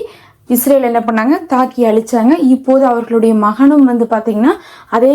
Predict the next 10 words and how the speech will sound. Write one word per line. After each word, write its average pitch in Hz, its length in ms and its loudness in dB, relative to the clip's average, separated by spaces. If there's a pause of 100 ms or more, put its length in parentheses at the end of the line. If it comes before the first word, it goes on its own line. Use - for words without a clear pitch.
(120)
காரணத்துக்காகவே 233 800 -2 (100)
வந்து 226 200 0 (420)
அங்க 247 160 2
இருக்கக்கூடிய 247 380 0 (120)
போராளிகளுக்கு 247 640 0
சப்போர்ட் 240 320 -2
பண்றாங்கன்னு 226 480 -2
சொல்லிட்டு 214 300 -2
அழிக்கப்பட்டிருக்காங்க. 220 840 -2 (560)
அங்க 269 160 2